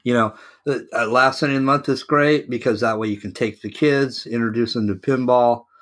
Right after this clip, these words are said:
um, and, and a good location, introduce them to the classics that, you know, you're probably not gonna find a lot of other places in Reno or anywhere for that matter. I mean,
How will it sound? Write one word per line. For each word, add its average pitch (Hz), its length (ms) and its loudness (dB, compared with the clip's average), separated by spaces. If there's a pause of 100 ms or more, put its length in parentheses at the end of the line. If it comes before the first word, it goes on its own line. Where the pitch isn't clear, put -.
(320)
um, 104 500 2 (160)
and, 110 260 0
and 117 140 0
a 107 40 -2
good 117 180 2
location, 117 500 0
introduce 113 420 0
them 117 120 0
to 107 80 2
the 98 60 -2
classics 120 680 0
that, 101 280 0 (120)
you 113 100 -2
know, 107 80 0
you're 98 140 -2
probably 190 420 0
not 160 160 2
gonna 143 140 0
find 147 260 2
a 127 60 2
lot 113 200 2
of 110 60 0
other 107 160 2
places 107 480 -4
in 95 160 -8
Reno 95 540 -6 (240)
or 104 300 0 (220)
anywhere 117 460 2
for 107 120 -6
that 110 240 0
matter. 101 300 -4
I 101 40 -6
mean, 101 320 -6